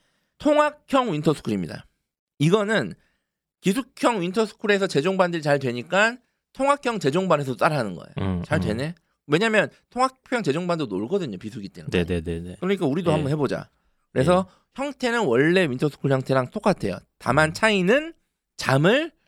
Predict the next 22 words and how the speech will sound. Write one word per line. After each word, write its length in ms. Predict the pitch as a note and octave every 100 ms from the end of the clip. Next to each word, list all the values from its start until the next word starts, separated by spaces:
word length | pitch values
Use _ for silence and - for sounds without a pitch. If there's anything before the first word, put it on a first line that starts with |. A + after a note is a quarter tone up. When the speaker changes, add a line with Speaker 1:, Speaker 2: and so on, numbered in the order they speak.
| _
Speaker 1:
집에 300 | - C3 G3
가서 200 | F3+ D3
자냐, 460 | C#3 G#2 A#2+ F#3 B3+ - -
<laughs> 40 | _ _ -
이 80 | G#2+
기숙사에서 480 | - F#3+ G3 E3
자냐의 260 | C3+ A2 A#2
차이입니다. 440 | - F3+ A2+ F2
Speaker 2:
그렇죠. 400 | E2+ A2+ F#2+ C3 E3+
Speaker 1:
네. 280 | F#2 G#2 E3 - _ -
Speaker 2:
예. 440 | D#2+ E2 A#2+ F3+ - _
Speaker 1:
그래서 260 | - F#3 F#3 -
일단은 560 | - A#3 A3+ A3+ F3 G#2+ _ _
지난주에도 400 | - F3+ A3+ G#3+
말씀드렸듯이 760 | D#3+ A#2+ E3+ D3+ C3+ A#2+ C#3 A2 -
제가 560 | C#3+ A#2+ G#3+ C#4 B3
생각하고 460 | F#3+ G#3+ G#3 F#3 E3+
제가 280 | - C3 G3+
정의하는 600 | C#3 C3 D#3 D#3+ D3+ B2
윈터스쿨은 500 | A2 - C3+ - B2
딱 160 | E3+ G#2
여기까지예요. 640 | A#2 E3+ C#3 A#2+ F#2+ -